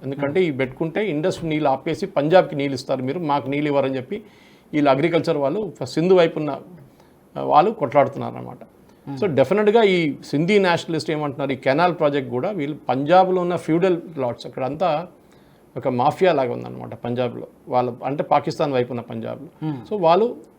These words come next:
Speaker 1: నీళ్ళు రా-, నీళ్ళు రాకపోతే సింధులో ఏం చేస్తారు, ఎట్లా బతుకుతారు? తాగడానికి నీళ్ళు లేవు,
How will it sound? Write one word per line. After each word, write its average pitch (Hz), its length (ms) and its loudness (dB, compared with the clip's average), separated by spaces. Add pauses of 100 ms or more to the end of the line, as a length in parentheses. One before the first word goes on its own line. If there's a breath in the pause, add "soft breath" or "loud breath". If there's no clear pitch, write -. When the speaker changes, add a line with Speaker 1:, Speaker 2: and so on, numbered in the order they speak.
(220)
Speaker 1:
నీళ్ళు 156 300 2
రా-, 127 100 -2 (100)
నీళ్ళు 190 280 -2
రాకపోతే 196 320 -2
సింధులో 185 360 2
ఏం 240 140 2
చేస్తారు, 123 320 -4 (100)
ఎట్లా 226 180 -2
బతుకుతారు? 196 480 0 (460)
తాగడానికి 208 460 6
నీళ్ళు 208 200 6
లేవు, 208 280 6